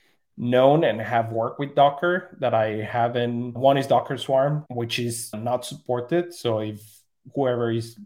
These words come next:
uh, watching this or listening to this, you use Docker Swarm, that is not supported, and they are not planning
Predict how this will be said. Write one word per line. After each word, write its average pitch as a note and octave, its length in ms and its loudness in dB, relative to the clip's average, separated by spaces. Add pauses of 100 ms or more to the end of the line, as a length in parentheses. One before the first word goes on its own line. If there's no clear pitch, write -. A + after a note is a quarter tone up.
(140)
uh, G#2 380 2
watching A2+ 460 -2
this A2 260 -6
or A2 40 -6
listening G#2+ 480 -6
to - 120 -20
this, A#2 480 -4
you A2 160 -6
use A2+ 320 -4
Docker G2+ 320 -2
Swarm, A2+ 380 0
that G#2 120 -6
is - 140 -14
not A#2 180 -2
supported, C#3+ 540 -2
and B2 180 -4
they A2 60 -2
are G#2 100 -6
not A2 340 -2
planning A#2 500 0